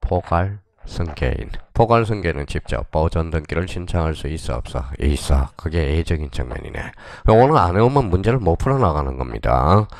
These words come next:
그러니까 요거는 A적 측면으로서 그럼 십육 번은 O다, X다? 오, 그래서 조심해야 되고요. 그래서 십칠 번.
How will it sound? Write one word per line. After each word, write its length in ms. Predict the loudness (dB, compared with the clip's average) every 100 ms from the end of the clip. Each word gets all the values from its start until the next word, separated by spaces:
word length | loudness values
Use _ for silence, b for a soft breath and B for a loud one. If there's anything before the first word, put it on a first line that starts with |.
| B B
그러니까 280 | 0 4 6
요거는 240 | 6 6
A적 420 | 6 4 4 2
측면으로서 760 | 2 2 2 2 4 4 2 -2
그럼 280 | 0 0 2
십육 340 | 2 2 2
번은 280 | 2 2 2
O다, 340 | 2 2 2
X다? 520 | 2 -2 -4 -2 -4 B B B 2
오, 340 | 4 4 2 0
그래서 320 | -2 -2 -4
조심해야 560 | -4 -2 -2 -2 -4
되고요. 680 | -4 -6 -6 -4 0 2 2 B B B B
그래서 340 | -2 -2 -2 -4
십칠 440 | -4 -2 -2 2
번. 200 | 0